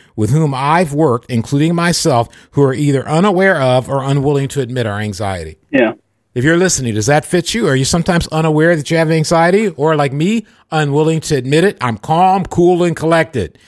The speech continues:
Speaker 1: I'm like James Bond, Jason Bourne.
Speaker 2: <laughs>
Speaker 1: Kidding me? Anxiety is an emotion,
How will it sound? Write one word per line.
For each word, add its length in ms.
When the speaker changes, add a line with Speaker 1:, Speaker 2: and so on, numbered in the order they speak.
Speaker 1:
I'm 120
like 180
James 460
Bond, 480
Jason 460
Bourne. 580
Speaker 2:
<laughs> 300
Speaker 1:
Kidding 360
me? 380
Anxiety 920
is 140
an 100
emotion, 800